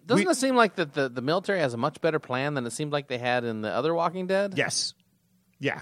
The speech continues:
Speaker 2: Um, ex-, don't expose anything. Try to nail it down right now. Although they still aren't telling people what's happening, so you get that paramedic who got bit.
Speaker 1: Yeah.
Speaker 2: Now that
Speaker 1: Sure.
Speaker 2: paramedic, and then that, like, that zombie was going, I guess my, and this is terrible. How come that zombie didn't get put down way sooner than he did?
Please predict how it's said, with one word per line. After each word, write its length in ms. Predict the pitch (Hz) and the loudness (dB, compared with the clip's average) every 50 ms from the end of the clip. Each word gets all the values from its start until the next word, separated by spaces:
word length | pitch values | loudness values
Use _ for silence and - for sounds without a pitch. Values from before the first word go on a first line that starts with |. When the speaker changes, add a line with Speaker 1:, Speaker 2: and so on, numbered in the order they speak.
| - _ - | -12 _ -2
Speaker 2:
Um, 600 | 120 113 107 107 104 101 101 98 92 95 95 90 - | 0 0 0 0 0 -2 -2 -4 -6 -8 -10 -12 -12
ex-, 220 | 117 - - - - | -12 -12 -14 -14 -12
don't 300 | 117 107 165 175 196 196 | -4 0 2 4 4 4
expose 380 | 170 - - 196 208 196 165 | 2 4 4 6 6 6 6
anything. 600 | 208 202 202 165 170 202 208 202 202 202 202 190 - - - _ - | 4 4 4 4 6 6 6 6 4 4 0 -4 -6 -10 -18 _ 0
Try 160 | - 180 180 | 4 4 6
to 80 | 175 170 | 6 6
nail 260 | 175 180 196 202 196 | 6 8 10 10 8
it 80 | 185 143 | 6 6
down 280 | 180 185 185 190 185 | 6 6 6 6 8
right 200 | 180 165 160 151 | 8 8 8 8
now. 300 | 151 170 185 190 196 190 | 6 4 6 6 6 8
Although 300 | 180 202 220 240 247 233 | 8 8 10 12 12 12
they 120 | 185 226 226 | 10 8 6
still 200 | - - 277 269 | 8 10 10 10
aren't 160 | 269 254 196 | 10 8 8
telling 240 | 226 233 247 254 208 | 8 8 8 8 6
people 180 | 214 220 214 214 | 6 6 8 6
what's 120 | 180 - | 8 8
happening, 340 | 226 233 247 - 190 196 165 | 8 8 8 6 4 2 2
so 80 | - | 4
you 20 | 202 | 4
get 80 | 214 - | 6 6
that 140 | 214 185 - | 6 6 6
paramedic 440 | - 220 247 240 220 196 175 170 | 6 8 8 10 10 10 8 8
who 80 | 175 180 | 6 6
got 180 | 160 160 123 98 | 6 6 6 6
bit. 220 | - 143 151 170 | 6 6 6 6
Speaker 1:
Yeah. 160 | 107 107 107 - - _ - - - - _ - | 6 2 -2 -6 -8 _ -20 -20 -20 -20 _ 0
Speaker 2:
Now 100 | - 185 | 2 4
that 120 | 226 233 185 | 6 6 6
Speaker 1:
Sure. 100 | 160 202 | 8 10
Speaker 2:
paramedic, 320 | 220 254 254 233 220 196 | 10 10 10 10 8 6
and 80 | 196 208 | 8 6
then 100 | 226 233 233 | 6 8 10
that, 300 | 240 233 208 202 - - | 8 8 6 4 0 2
like, 180 | 214 196 160 175 | 2 2 4 6
that 180 | 233 262 220 | 4 6 8
zombie 340 | 175 240 269 294 269 262 240 | 8 10 10 10 10 8 8
was 160 | 208 190 - | 6 8 8
going, 280 | - 240 247 240 220 185 - - - - - _ _ - - | 10 10 10 8 6 2 -6 -10 -20 -20 -20 _ _ -2 2
I 100 | 233 254 | 4 8
guess 180 | 277 262 - | 8 8 8
my, 160 | - 254 240 185 - - - - - | 10 6 6 6 4 -4 -8 -6 -2
and 100 | 196 220 | 0 2
this 140 | 247 - 220 | 2 2 2
is 80 | 180 | 2
terrible. 420 | - 208 202 180 147 107 101 - - - - - | 6 8 8 8 8 6 2 -2 -6 -10 -16 0
How 220 | - - 262 285 | 8 10 10 10
come 180 | 233 277 285 277 | 10 10 8 10
that 160 | 277 269 214 | 10 8 8
zombie 340 | 156 208 226 240 233 208 208 | 8 8 10 10 10 10 8
didn't 180 | 202 220 220 196 | 8 6 6 6
get 120 | 208 - | 6 8
put 220 | - 220 220 175 | 10 8 8 8
down 260 | 190 202 202 196 175 156 | 8 8 8 8 8 8
way 180 | 175 208 208 - | 10 10 10 10
sooner 300 | - 196 214 208 208 196 | 8 4 4 6 6 8
than 160 | 170 196 196 | 8 8 6
he 80 | 180 | 6
did? 340 | 151 165 196 175 131 104 - | 6 6 6 6 6 4 0